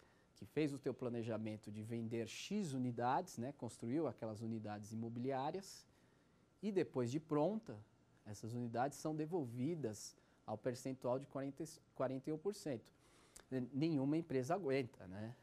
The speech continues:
Nenhuma empresa tem condições de, de se manter por si só, é, é, dessa maneira,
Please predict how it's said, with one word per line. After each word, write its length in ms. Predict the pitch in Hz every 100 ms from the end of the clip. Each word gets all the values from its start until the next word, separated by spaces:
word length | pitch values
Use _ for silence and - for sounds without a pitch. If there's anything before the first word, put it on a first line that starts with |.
| -
Nenhuma 340 | 104 101 104 143
empresa 360 | - 110 127
tem 160 | 139 139
condições 500 | 160 165 - 120 127
de, 200 | 160 196 - - - -
de 100 | 113
se 200 | - 131
manter 400 | 156 151 - 147
por 180 | 151 156
si 200 | - 175
só, 380 | - 123 135 160 - _ - -
é, 640 | 120 110 110 104 101 101 101 - - _ -
é, 640 | 107 104 104 101 101 101 110
dessa 300 | 120 120 143
maneira, 480 | 190 185 139 98